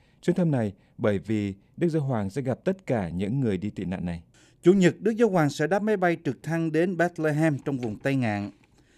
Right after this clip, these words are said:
Speaker 2: Sau khi gặp Tổng thống của thẩm quyền Palestine, ông Mahmoud Abbas, Đức Giáo Hoàng sẽ cử hành thánh lễ ở quảng trường Máng Cỏ, gần địa điểm mà người Cơ đốc giáo tin là nơi Chúa Giêsu sinh ra.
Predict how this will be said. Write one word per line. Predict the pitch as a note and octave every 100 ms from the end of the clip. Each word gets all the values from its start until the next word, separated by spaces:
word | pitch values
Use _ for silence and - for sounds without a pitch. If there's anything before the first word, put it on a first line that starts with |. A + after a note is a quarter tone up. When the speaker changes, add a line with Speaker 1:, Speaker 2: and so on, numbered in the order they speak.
| _ _
Speaker 2:
Sau | - F#3
khi | - F3+
gặp | C#3 -
Tổng | C3 C#3
thống | D#3 G#3
của | C3+ C3+
thẩm | C3 C#3
quyền | C3+ A2+
Palestine, | - C#3 D#3+ - D#3 C3 -
ông | D3+ D#3+
Mahmoud | D#3+ D#3 G3+
Abbas, | D3+ C3+ E3+ G#3 -
Đức | E3+ F3+
Giáo | G3
Hoàng | D3+ A#2+
sẽ | - C3+ -
cử | - E3
hành | D3 A2+
thánh | D3+ F#3
lễ | B2+ B2
ở | - A#2+
quảng | - A#2 -
trường | - A#2 A2
Máng | C3+ G3
Cỏ, | A#2 F#2 C3 F#3
gần | C3+ A2
địa | G#2+
điểm | G2+ G#2 E3
mà |
người | B2 G#2+ G2
Cơ | C#3
đốc | C#3 D3
giáo | C#3 F3+ -
tin | D#3+ C#3+
là | G2+ F#2
nơi | G#2 A#2+ -
Chúa |
Giêsu | D3 C3 - B2+
sinh | - B2+
ra. | B2+ C3